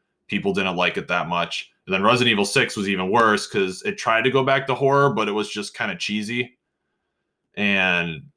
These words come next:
I, six I don't remember too much of, and that's probably a good thing. But, uh, I remember a lot of people hating six. I like the Leon section of six, but all the other, 'cause it was, I think, three playable characters.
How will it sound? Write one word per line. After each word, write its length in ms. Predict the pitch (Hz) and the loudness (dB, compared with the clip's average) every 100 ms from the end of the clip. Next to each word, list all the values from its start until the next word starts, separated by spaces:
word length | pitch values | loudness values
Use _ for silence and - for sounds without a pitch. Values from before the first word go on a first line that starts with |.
| - | -2
I, 240 | 101 92 - | -2 -2 -8
six 340 | - - 151 147 | -12 0 0 2
I 160 | 127 | 2
don't 240 | 110 117 107 | 2 2 0
remember 360 | 117 110 101 | -2 0 0
too 180 | 98 110 | -2 -2
much 300 | 104 101 - | 0 0 2
of, 240 | 107 104 101 | 2 2 0
and 80 | |
that's 180 | 95 95 | -4 -4
probably 320 | - 92 92 - | -2 -2 -2 -8
a 80 | 98 | -14
good 260 | - 98 90 | -6 -6 -2
thing. 360 | 104 104 107 _ _ | -4 -4 -8 _ _
But, 380 | - 92 85 - _ - | -4 -2 -4 -10 _ -4
uh, 160 | 107 110 | -4 0
I 80 | 113 | 0
remember 280 | 117 113 101 | 2 0 0
a 40 | |
lot 160 | 98 101 | 0 0
of 60 | |
people 220 | 101 90 87 | -4 -6 -4
hating 240 | 95 87 | -4 -4
six. 340 | - 85 82 | -6 -8 -4
I 80 | 120 | 0
like 200 | 127 127 | 2 2
the 80 | 113 | 0
Leon 400 | 95 107 113 117 | 2 2 2 0
section 360 | - 117 - 120 | 0 -2 -2 -4
of 100 | 120 | -2
six, 280 | 127 123 | 0 0
but 160 | - 101 | -2 0
all 200 | 107 113 | 4 4
the 120 | 104 104 | 4 0
other, 180 | 104 | 0
'cause 280 | 104 - 110 | -4 -2 0
it 40 | 104 | 0
was, 240 | 95 - _ _ _ _ _ | -2 -8 _ _ _ _ _
I 60 | 98 | -6
think, 180 | 95 87 | -4 -6
three 360 | - 98 104 | -10 -2 -2
playable 400 | 101 110 104 95 | 0 0 0 0
characters. 640 | 90 101 101 101 107 107 - | -2 -2 -2 -4 -6 -6 -10